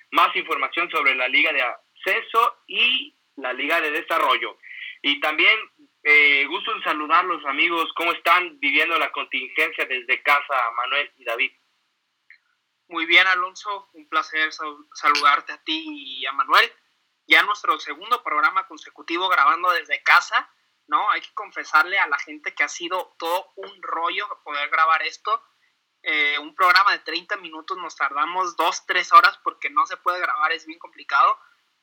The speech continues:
Speaker 2: pero hacemos todo porque salga lo mejor posible y para traerles toda la información a cada uno de ustedes. Entonces, espero que lo valoren mucho, ¿verdad?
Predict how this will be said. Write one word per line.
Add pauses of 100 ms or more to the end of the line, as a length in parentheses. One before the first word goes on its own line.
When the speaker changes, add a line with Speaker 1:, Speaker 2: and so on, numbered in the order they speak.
(180)
Speaker 2:
pero
hacemos
todo (280)
porque
salga
lo
mejor
posible (140)
y
para
traerles
toda
la
información (460)
a
cada
uno
de
ustedes.
Entonces, (480)
espero
que
lo
valoren
mucho,
¿verdad?